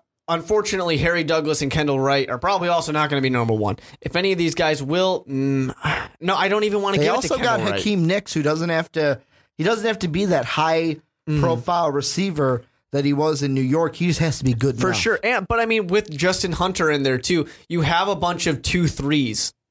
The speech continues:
Speaker 2: Mm-hmm.
Speaker 1: You don't have a number one. And, uh, Marcus Mariota really needs a number one, 'cause without a number one
Speaker 2: And don't forget Delanie Walker.
Speaker 1: I did, and I will continue.
Speaker 2: Yeah, I mean,
Speaker 1: Uh,
Speaker 2: hey, he,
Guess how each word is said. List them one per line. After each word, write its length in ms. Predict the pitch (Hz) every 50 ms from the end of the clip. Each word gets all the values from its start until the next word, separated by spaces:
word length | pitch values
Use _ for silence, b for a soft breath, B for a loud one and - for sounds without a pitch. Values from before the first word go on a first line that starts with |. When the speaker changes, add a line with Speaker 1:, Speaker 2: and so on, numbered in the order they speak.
| _ - -
Speaker 2:
Mm-hmm. 240 | 139 117 135 135 135
Speaker 1:
You 100 | 143 143
don't 160 | 151 165 165
have 140 | 156 147 143
a 40 | 139
number 280 | 139 135 127 120 117
one. 320 | 110 107 107 98 71 - - _ _ -
And, 260 | 131 127 127 135 120 123
uh, 220 | 127 127 123 123 123
Marcus 260 | 135 147 165 170 170
Mariota 380 | 160 156 151 147 143 139 127 123
really 220 | 123 131 131 123
needs 220 | 127 135 147 151 147
a 40 |
number 180 | 139 131 123 127
one, 200 | 123 123 120 113
'cause 140 | 113 135 131
without 420 | 131 139 135 - 143 151 165 190 190
a 40 |
number 300 | 175 175 170 170 160 156
one 400 | 139 131 135 139 151 175 185 180 _ -
Speaker 2:
And 160 | 196 156 147
don't 180 | 135 165 170 165
forget 280 | - 185 165 170 147 -
Delanie 380 | 160 151 156 160 160 160 156
Walker. 480 | 147 156 170 175 170 - 139 120 113 113 _ _ _ _ _ _ _ _ _ _ _ _ -
Speaker 1:
I 140 | 147 160 180
did, 320 | 165 160 143 139 139 - _ _ -
and 160 | 139 135 135
I 100 | 139 147
will 180 | 143 143 135 131
continue. 400 | 156 143 131 123 113 113 113 160
Speaker 2:
Yeah, 220 | 175 151 113 101 107
I 120 | 127 139 147
mean, 120 | 160 160
Speaker 1:
Uh, 120 | 131 127 127
Speaker 2:
hey, 200 | 131 160 180 156
he, 220 | 123 131 165 185